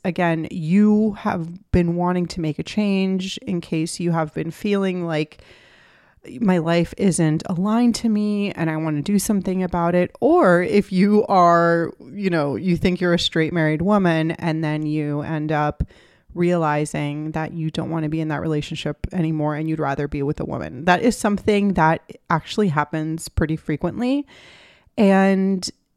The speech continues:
these are the reasons that I want to tell my story. So I'm going to kind of walk you through my, my journey, kind of what happened. I am not gonna go into, like, really personal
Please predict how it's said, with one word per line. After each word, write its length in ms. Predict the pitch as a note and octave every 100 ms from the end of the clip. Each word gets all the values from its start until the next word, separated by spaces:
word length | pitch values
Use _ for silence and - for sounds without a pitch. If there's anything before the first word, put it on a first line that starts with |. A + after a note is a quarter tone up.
| _
these 360 | G3+ G3 G#3+ G#3
are 100 | G#3
the 100 | G3
reasons 540 | E3+ E3 F3 E3 E3
that 80 | F3
I 80 | D#3+
want 360 | D#3+ D#3 D#3 -
to 560 | - D#3+ D#3 D#3 D#3 E3+ -
tell 180 | F#3
my 140 | D#3+ D#3
story. 420 | - E3 D3+ D#3+
So 140 | -
I'm 160 | D#3+ E3+
going 420 | D#3+ G3 G#3+ G#3+
to 400 | G3+ - G3 F3+ E3+
kind 220 | G#3+ F#3
of 200 | E3+ E3+
walk 240 | E3+ E3
you 120 | F3
through 580 | E3+ - E3 D#3+ D#3+ D#3+ - _ _ _ _ _ _ _ -
my, 200 | F#3 F3 -
my 220 | G#3+ E3+ E3
journey, 720 | A#3+ B3 A#3+ A3 G#3+ G#3 - - _ _ _ _
kind 180 | - G3
of 60 | F3
what 120 | D3+
happened. 760 | - G3 F#3+ G#3 G3 F#3+ F3+ -
I 120 | G#3+
am 160 | F#3 F3
not 260 | E3+ E3+
gonna 180 | F3+ F3+
go 240 | E3+ D#3+ D#3+
into, 520 | F#3 F3 - F3+ E3+
like, 320 | D#3 D3+ -
really 400 | - E3+ D#3+ D#3
personal 920 | E3 - D#3+ - D#3+ D3+ D#3 D#3 D#3+